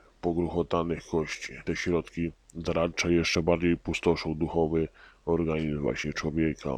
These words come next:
zmieniając go w praktycznie stojące widmo. Ich bogaty repertuar właśnie wprowadza do wszelkiego rodzaju stanów amoku, które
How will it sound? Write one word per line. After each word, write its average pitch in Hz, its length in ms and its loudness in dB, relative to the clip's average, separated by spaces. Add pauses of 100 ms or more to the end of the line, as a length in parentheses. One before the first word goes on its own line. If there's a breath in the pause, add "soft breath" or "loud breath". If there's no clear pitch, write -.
(220)
zmieniając 87 580 0
go 80 200 2
w - 160 -16 (1300 loud breath)
praktycznie 90 480 2
stojące 78 500 -2
widmo. 71 480 -6 (520 loud breath)
Ich 90 120 -2
bogaty 92 420 4
repertuar 90 540 2
właśnie 85 440 2 (160)
wprowadza 90 500 2
do 85 140 0
wszelkiego 85 520 0
rodzaju 82 440 0
stanów 82 560 -4
amoku, 80 460 -4
które 78 380 -2